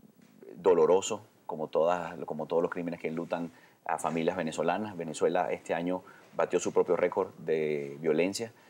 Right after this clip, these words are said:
Según el observ-, el Observatorio Venezolano de la Violencia, ahí están las cifras, veintisiete mil homicidios este año, superamos nuestro propio récord. Según Naciones Unidas, dos de cada diez asesinatos en, en Latinoamérica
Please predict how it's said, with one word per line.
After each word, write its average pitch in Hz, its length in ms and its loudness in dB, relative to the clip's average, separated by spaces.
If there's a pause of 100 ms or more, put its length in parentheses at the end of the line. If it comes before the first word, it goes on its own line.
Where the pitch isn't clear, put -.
(120)
Según 82 340 0
el 82 60 6
observ-, 80 380 4
el 80 180 2
Observatorio 80 580 4
Venezolano 90 400 0
de 95 80 4
la 90 80 4
Violencia, 85 380 0
ahí 87 80 4
están 85 180 -2
las 80 120 -4
cifras, 98 280 -2
veintisiete 80 540 -4
mil 85 160 -2
homicidios 87 400 -2
este 85 160 0
año, 80 180 -6
superamos 90 560 -2 (280)
nuestro 90 220 0
propio 82 240 0
récord. 104 300 2 (400)
Según 82 460 2
Naciones 92 360 0
Unidas, 92 360 2
dos 95 120 4
de 101 100 0
cada 82 160 0
diez 87 140 2
asesinatos 87 520 -4
en, 87 240 -8
en 87 120 -4
Latinoamérica 92 840 2